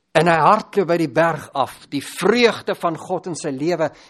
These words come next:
want hy het deurgekom. Hy het die prys betaal.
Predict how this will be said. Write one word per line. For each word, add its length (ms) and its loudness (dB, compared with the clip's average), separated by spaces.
want 220 2
hy 60 0
het 200 -8
deurgekom. 840 -2
Hy 60 -14
het 80 -10
die 140 -14
prys 380 -8
betaal. 480 -14